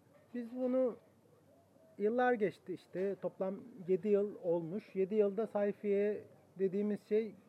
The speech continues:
biraz daha bizim kurduğumuz ve özlemini çektiğimiz şeyden daha da uzaklaşır, daha da değişir oldu. Türkiye'de zaten yedi yılda bayağı bir şey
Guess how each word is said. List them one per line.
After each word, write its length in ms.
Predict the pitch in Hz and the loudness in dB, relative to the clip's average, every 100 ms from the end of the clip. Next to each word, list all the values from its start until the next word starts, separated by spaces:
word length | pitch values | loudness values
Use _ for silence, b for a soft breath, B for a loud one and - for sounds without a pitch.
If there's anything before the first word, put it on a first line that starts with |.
| 170 | -6
biraz 300 | 175 185 170 | -2 -2 -2
daha 320 | 180 208 202 - B B B 165 | 0 2 0 -6 B B B -10
bizim 180 | 170 | -8
kurduğumuz 580 | 196 196 190 196 196 185 | -4 0 0 0 -2 -2
ve 60 | 190 | -2
özlemini 300 | 175 185 202 | -2 -4 -4
çektiğimiz 400 | 196 185 202 - | -6 -6 -8 -4
şeyden 300 | 190 196 196 | -4 -2 -2
daha 180 | 185 202 | 0 0
da 60 | |
uzaklaşır, 540 | 180 165 175 180 - 190 | 0 0 -2 -4 -6 -2
daha 180 | 185 | -2
da 120 | 180 170 | -2 -2
değişir 300 | 170 - 190 | -4 -4 -8
oldu. 260 | 156 135 143 | -8 -10 -14
Türkiye'de 320 | 156 160 147 156 | -14 -12 -10 -6
zaten 260 | 170 185 | -4 -4
yedi 260 | 175 170 175 | -6 -6 -4
yılda 280 | 175 160 175 | -4 -4 -2
bayağı 300 | 175 180 139 | 0 0 -4
bir 60 | |
şey 200 | - 143 | -10 -16